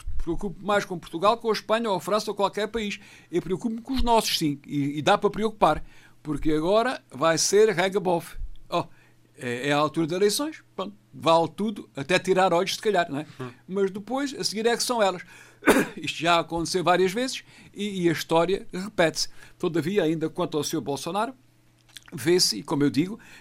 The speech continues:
Speaker 1: que, que a história é cíclica, são ciclos mais ou menos quarenta e tal anos, cinquenta anos, e estamos agora a querer assistir ao princípio de uma viragem na história, não só de Portugal, como urbi et orbi, como diz o Papa. Portanto, como do mundo,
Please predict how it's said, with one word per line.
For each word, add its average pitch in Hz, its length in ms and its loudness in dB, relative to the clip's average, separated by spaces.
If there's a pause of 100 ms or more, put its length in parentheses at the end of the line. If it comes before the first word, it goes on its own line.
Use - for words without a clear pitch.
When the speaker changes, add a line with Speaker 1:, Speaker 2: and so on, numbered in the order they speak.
Speaker 1:
que, 160 160 -6
que 165 140 0
a 156 60 2
história 185 800 0
é 196 140 0
cíclica, 175 520 0
são 165 160 -6
ciclos - 320 -4
mais 175 220 -4
ou 180 80 -4
menos 202 240 -2
quarenta 180 300 -4
e 170 40 -6
tal 190 200 0
anos, 233 220 0
cinquenta 233 380 -2
anos, 220 140 -2 (300)
e 185 80 -6
estamos 190 460 -2
agora 185 440 4
a 156 60 0
querer 202 300 4
assistir 180 340 -2
ao 165 100 2
princípio 156 480 -2
de 175 80 -10
uma 202 180 -2
viragem 202 600 -2 (320)
na 220 120 -4
história, 214 440 0 (720)
não 180 340 -2
só 202 360 2
de 139 120 -6
Portugal, 147 640 -2 (400)
como 226 560 -2
urbi 208 400 2
et 208 240 2
orbi, 151 360 6
como 156 200 -4
diz 156 160 -4
o 175 60 -6
Papa. 139 240 2
Portanto, 208 300 -6
como 330 180 -4
do 165 120 -2
mundo, 147 280 -2